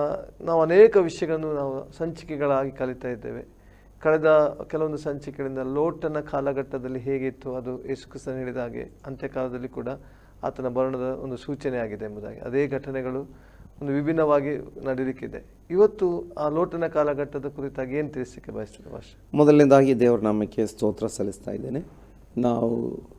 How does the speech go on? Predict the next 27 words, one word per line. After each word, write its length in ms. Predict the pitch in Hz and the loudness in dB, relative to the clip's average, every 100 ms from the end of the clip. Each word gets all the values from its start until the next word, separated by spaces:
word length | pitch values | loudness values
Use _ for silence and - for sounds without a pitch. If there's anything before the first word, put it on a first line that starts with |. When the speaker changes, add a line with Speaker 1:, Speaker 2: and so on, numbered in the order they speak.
| - - | -10 2
Speaker 2:
ಇದುವರೆಗೆ 360 | 139 143 139 | 6 8 8
ಅನೇಕ 340 | 127 143 151 147 | 6 4 2 2
ಎಪಿಸೋಡ್ಗಳ 720 | 131 117 127 - - 110 113 | 4 4 0 0 0 2 0
ಮೂಲಕ 420 | 110 107 107 - | 0 0 -2 -2
ಕಡೆ 360 | 127 120 107 107 | -6 -2 -2 -2
ಕಾಲಕ್ಕೆ 480 | - 110 107 104 101 | -2 -4 -4 -4 -8
ಸಂಬಂಧಪಟ್ಟಂಥ 840 | - 107 107 104 98 107 101 127 | -6 -6 -6 -6 -6 -6 -6 -6
ಅಥವಾ 280 | 123 - 107 | -6 -4 -4
ಅಂತ್ಯಕಾಲಕ್ಕೆ 580 | 110 120 - 104 104 | 2 2 2 -2 -4
ಸಂಬಂಧಪಟ್ಟಂಥ 760 | - - 101 101 90 - 110 117 | -12 -6 -4 -4 -6 -8 -4 0
ವಾಕ್ಯಗಳನ್ನು 840 | 123 107 104 104 104 107 131 107 - - - - - | 2 2 0 0 0 0 -2 -4 -10 -20 -20 -16 -2
ನಾವು 340 | 123 127 120 | 2 4 4
ಸವಿಸ್ತಾರವಾಗಿ 720 | 113 135 139 - 117 110 110 101 | 4 2 4 4 4 4 2 0
ಕಲಿತಾ 400 | 110 110 - 107 | 0 -2 -2 -2
ಇದ್ದೇವೆ, 240 | 107 113 | 0 2
ಒಂದೊಂದೇ 400 | 110 107 104 101 | 2 2 2 0
ಅಂಶಗಳನ್ನು. 540 | 98 90 - 101 117 | -2 -6 -6 -4 -2
ಅದರಲ್ಲಿ 260 | 127 113 117 | -2 2 2
ಕೂಡ 160 | 120 123 | 2 2
ಲೋಟನ 460 | 117 135 143 156 120 110 - - - - | 4 2 2 -2 -2 -4 -10 -20 -20 -4
ಕಾಲಮಾನ 480 | 151 151 151 139 135 135 135 - | 6 8 10 8 6 4 0 -4
ಯಾವ 200 | - 127 | 2 4
ರೀತಿಯಾಗಿ 480 | 135 131 - 127 139 | 4 2 2 2 4
ಅಂತ್ಯಕಾಲದೊಂದಿಗೆ 840 | 123 123 127 - 117 113 113 113 113 | 0 2 0 2 2 4 2 2 2
ಮ್ಯಾಚ್ 380 | 113 139 160 135 | 2 2 2 2
ಆಗುವಂಥ 380 | 117 110 110 | 4 4 2
ಕಾಲ 340 | 104 - 107 | -2 2 2